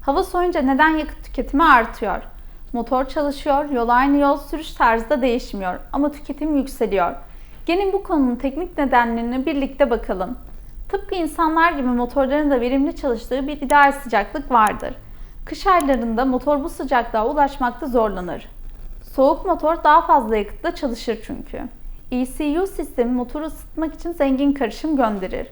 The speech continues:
Yani ilk on dakika yakıtın en fazla tüketildiği bölümdür. Ayrıca motor yağı soğukta kalınlaşır. Bu da hareketli parçalar arasında sürtünmeyi arttırır. Soğuk hava lastik basıncını düşürür.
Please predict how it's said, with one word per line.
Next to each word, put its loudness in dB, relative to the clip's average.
Yani 4
ilk -6
on 2
dakika -4
yakıtın -2
en -2
fazla 2
tüketildiği -4
bölümdür. 2
Ayrıca 2
motor 0
yağı 0
soğukta 0
kalınlaşır. -4
Bu -4
da 4
hareketli -4
parçalar 0
arasında -2
sürtünmeyi -2
arttırır. -2
Soğuk 2
hava 2
lastik 0
basıncını -2
düşürür. -4